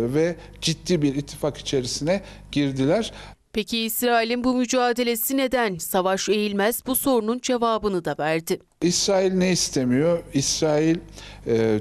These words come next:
Speaker 1: Türkiye'nin Suriye'de Türk devletinin askeri üs kurmasını istemiyor. Suriye ordusunu eğitmesini istemiyor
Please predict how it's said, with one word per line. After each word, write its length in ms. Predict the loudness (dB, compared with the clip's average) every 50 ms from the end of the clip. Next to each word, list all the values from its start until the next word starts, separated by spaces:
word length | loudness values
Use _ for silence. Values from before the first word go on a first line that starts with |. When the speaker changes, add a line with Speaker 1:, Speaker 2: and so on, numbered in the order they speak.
| -2 -6
Speaker 1:
Türkiye'nin 880 | -2 0 0 0 0 -2 -6 -2 0 2 2 2 2 2 0 0 -2 -4 -8 -20 -18 -12
Suriye'de 840 | -10 -8 -2 2 2 4 4 4 4 4 4 2 2 2 0 0
Türk 320 | 0 -2 -4 -6 -6 -2 0
devletinin 480 | 0 2 2 0 0 -2 -4 -4 -2 -4
askeri 380 | -4 -4 -4 -4 -4 -2 -2 -2
üs 240 | -2 -4 -6 -8
kurmasını 520 | -10 -8 -6 -4 -2 -2 -4 -4 -4 -4 -4
istemiyor. 480 | -2 -2 -4 -4 -4 -6 -6 -6 -14 -18 -20 -20 -20 -20 -20 -20 -20 -20 -20 -20 -20 -20 -20 -18 -14
Suriye 420 | -10 -4 2 2 4 4 6 4
ordusunu 560 | 4 4 2 0 -2 -4 -8 -6 -6 -6 -6 -6 -4 -2
eğitmesini 640 | -2 -2 -2 -4 -6 -6 -6 -6 -6 -8 -8 -8
istemiyor 600 | -8 -6 -6 -4 -2 -2 -2 -2 0 -2 -2 -2